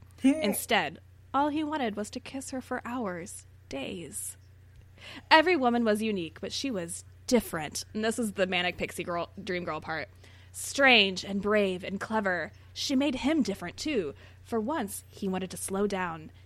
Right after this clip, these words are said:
Speaker 2: take his time to explore and notice everything about her rather than hide from himself. Her tongue shyly caressed his. Each light, teasing pass was a gift. His first, her first taste of passion, and she shared them with him, freely, sweetly.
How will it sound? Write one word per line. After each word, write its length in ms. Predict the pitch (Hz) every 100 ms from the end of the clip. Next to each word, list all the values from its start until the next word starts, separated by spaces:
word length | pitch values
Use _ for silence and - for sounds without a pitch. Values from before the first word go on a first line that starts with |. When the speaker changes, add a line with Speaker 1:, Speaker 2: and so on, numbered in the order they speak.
| -
Speaker 2:
take 240 | - 247
his 160 | 262 -
time 380 | - 214 190 185
to 120 | -
explore 520 | - - - 202 190
and 140 | - 190
notice 260 | 185 180 -
everything 360 | 240 262 269
about 280 | 214 180 180
her 200 | 165 143 147
rather 220 | 190 202
than 140 | 160
hide 380 | - - 202 202
from 120 | -
himself. 640 | 165 170 127 127 - - - - - - - - -
Her 120 | 247
tongue 300 | 233 277 302 277
shyly 340 | 226 233 233
caressed 480 | 233 202 180 - -
his. 360 | 160 151 143 - - - -
Each 260 | 254 -
light, 340 | 202 202 220 -
teasing 400 | 208 208 208 196
pass 360 | - 165 180 226
was 120 | 214
a 60 |
gift. 500 | 226 294 254 - - - - -
His 220 | - 254 -
first, 400 | 254 277 - - - -
her 120 | 233
first 340 | - 269 285 -
taste 300 | 226 220 247
of 80 | -
passion, 460 | 175 170 170 160
and 120 | 156 185
she 120 | 202
shared 420 | - 196 196 196
them 200 | 180 175
with 140 | 165 -
him, 380 | 175 143 127 -
freely, 520 | - 196 180 143 143
sweetly. 500 | - - 170 160 160